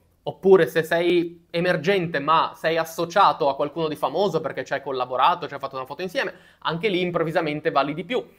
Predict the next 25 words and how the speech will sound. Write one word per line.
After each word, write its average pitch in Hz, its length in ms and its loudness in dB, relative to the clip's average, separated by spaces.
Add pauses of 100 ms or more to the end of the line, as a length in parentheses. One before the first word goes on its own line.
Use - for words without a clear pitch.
(280)
Se - 200 -4
hai 165 100 0
suonato 170 380 2
in 165 60 -2
qualche 175 240 -2
posto 170 280 -2
figo, 202 680 -2
improvvisamente 180 760 -2
vali 170 240 0
di 185 100 -4
più. 202 240 -2 (360)
Eh, 139 520 -2
che 175 80 -4
ne 156 100 -4
so, 135 260 0
se, 160 800 0
mm, 135 880 -10
che 151 100 -10
esempio 151 260 -8
abbiamo 139 200 -10
fatto 135 240 -10
prima 135 240 -10
con 139 140 -10
l'arte 135 300 -4
concettuale? 156 1040 -2